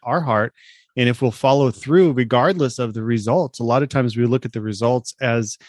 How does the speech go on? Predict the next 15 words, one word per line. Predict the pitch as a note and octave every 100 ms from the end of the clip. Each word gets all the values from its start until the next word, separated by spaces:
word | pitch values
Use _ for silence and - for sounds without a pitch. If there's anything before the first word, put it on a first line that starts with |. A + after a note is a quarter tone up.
| -
a | C3
significant | - B2+ D3 D#3 D3 C3+ A2+
thing | D#3 D3+
of | A#2+
if | C#3+ C3+
we're | C#3
doing | B2+ C#3+ C3
the | A#2+
right | A#2 G3+ -
thing. | A#2+ A2+ A#2
But | B2+
if | B2
you're | B2
following | - C#3 E3+ C#3 A#2
God, | C#3 D#3 A#2 B2+